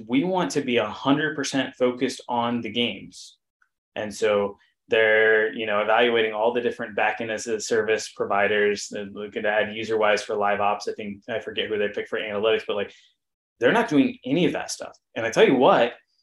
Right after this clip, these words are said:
if anyone had the resources to actually build and do those things, it's this company because they've got the parent company, right? But they said, "No, we're not doing any of that.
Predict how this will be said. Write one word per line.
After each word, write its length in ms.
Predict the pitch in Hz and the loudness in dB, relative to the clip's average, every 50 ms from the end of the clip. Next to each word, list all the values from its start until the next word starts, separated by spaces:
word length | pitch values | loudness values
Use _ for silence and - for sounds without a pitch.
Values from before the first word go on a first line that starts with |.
| _ _ _ - | _ _ _ -10
if 140 | 127 - - | -10 -8 -2
anyone 400 | 147 165 190 190 170 156 147 139 | 0 0 2 4 4 4 4 4
had 300 | 135 - 135 135 139 139 | 2 2 0 0 0 0
the 100 | 127 110 | 0 -2
resources 760 | 104 117 127 135 135 - 147 135 131 135 - - 139 135 135 135 | -2 0 0 0 2 2 0 0 0 -2 -2 0 0 0 0 -2
to 160 | - 131 120 | -2 0 2
actually 540 | 120 131 139 - - - 131 113 107 101 101 | 4 4 2 2 -2 -4 -4 -6 -6 -8 -4
build 260 | - 113 120 131 131 123 | 2 4 4 4 4 2
and 140 | 110 104 | 0 0
do 160 | 107 127 139 135 | 0 0 2 4
those 300 | 135 123 120 120 120 - | 6 6 6 4 2 -4
things, 320 | 120 110 107 110 107 - | -8 -8 -8 -10 -10 -10
it's 200 | 127 123 - - | -10 -10 -10 -2
this 220 | - 139 - - | 0 0 0 0
company 480 | - - 185 190 180 - 127 120 117 113 | -2 -4 -4 -4 -2 -2 0 0 0 0
because 300 | 117 120 - 127 120 120 | -2 -4 -4 -4 -4 -2
they've 200 | - 113 110 - | -2 -2 0 0
got 180 | 113 107 - - | -2 -2 -2 -6
the 60 | 101 | -10
parent 400 | - - 139 131 120 113 - - | -6 -2 -2 0 0 -2 -6 -8
company, 320 | 110 - - - 104 104 98 | -12 -12 -12 -12 -12 -10 -4
right? 260 | 101 107 127 - - - _ _ _ _ _ _ _ _ _ _ | -2 0 0 0 -2 -6 _ _ _ _ _ _ _ _ _ _
But 120 | - 123 127 | -2 2 4
they 100 | 131 131 | 4 4
said, 220 | 131 139 127 120 | 4 2 2 4
"No, 180 | 127 143 131 117 | 4 4 4 4
we're 100 | 117 117 | 4 2
not 220 | 120 120 113 - | 0 0 -2 0
doing 240 | 127 139 156 147 131 | 0 0 2 2 2
any 160 | 117 107 101 101 | 0 -2 -4 -6
of 80 | 95 | -6
that. 280 | 98 92 95 98 - | -6 -6 -6 -6 -8